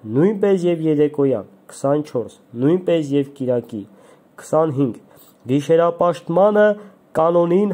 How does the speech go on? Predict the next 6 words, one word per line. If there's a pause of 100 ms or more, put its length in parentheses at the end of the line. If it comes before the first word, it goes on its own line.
համեմատ։ (360)
Քսանվեց. (440)
Հայտնության
տոնին (340)
ջուր
օրհնել,